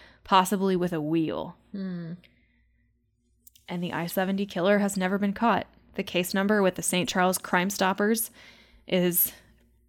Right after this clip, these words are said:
Speaker 1: one four dash eight six two four, and the general phone number for the Saint Charles Police Department, if you have any information,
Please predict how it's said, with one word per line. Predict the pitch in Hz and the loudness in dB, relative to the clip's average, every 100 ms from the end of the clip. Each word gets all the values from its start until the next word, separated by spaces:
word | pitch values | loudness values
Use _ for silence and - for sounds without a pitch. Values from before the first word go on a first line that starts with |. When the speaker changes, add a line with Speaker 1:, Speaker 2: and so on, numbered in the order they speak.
| _ | _
Speaker 1:
one | 175 190 | 2 2
four | 202 202 196 208 | 2 4 4 4
dash | 180 175 - | 4 2 2
eight | 196 196 | 0 0
six | - 185 - | -2 -4 -2
two | - 214 | 0 0
four, | - 214 226 262 - - - _ _ | 0 2 2 0 -6 -20 -20 _ _
and | - 180 175 | -2 0 0
the | 185 175 | -2 -2
general | 185 170 175 | 0 0 0
phone | 180 185 | -2 -2
number | 185 180 180 | -2 -2 -2
for | 180 180 | 2 0
the | 170 | 0
Saint | - 185 - | -2 -2 -2
Charles | - 190 190 196 | -2 0 2 0
Police | - 185 185 233 | -2 -2 -2 -2
Department, | 185 - 165 170 175 - | -6 -4 -4 -2 -4 -4
if | 175 | -2
you | 180 | -2
have | 160 | -2
any | 160 170 | -4 -4
information, | 180 180 180 214 240 160 185 | -4 -4 -2 0 0 -2 -4